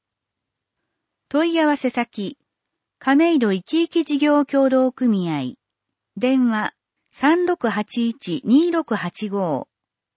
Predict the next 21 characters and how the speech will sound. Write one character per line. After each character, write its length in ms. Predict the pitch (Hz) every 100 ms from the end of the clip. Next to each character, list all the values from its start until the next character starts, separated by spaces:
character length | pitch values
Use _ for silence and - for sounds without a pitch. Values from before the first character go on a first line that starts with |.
| _ _ _
文 240 | 220 320 330
化 140 | 311
観 240 | 302 285 294
光 280 | - 247
課 300 | - 220 208 -
観 260 | 277 339
光 180 | - 320
推 260 | 311 302 294
進 300 | 285 277 262
担 220 | 247 202
当。 480 | - 165 135 127 - _ _ _ -
電 340 | 202 262 269
話、 260 | 240 208 - _ -
三 300 | 269 330 349
六 260 | 339 247
四 300 | 220 220 220
七 380 | 214 190 151 -
三 320 | - 269 330 302
三 340 | 294 269 160
一 320 | - - - 214
二。 420 | 208 175 127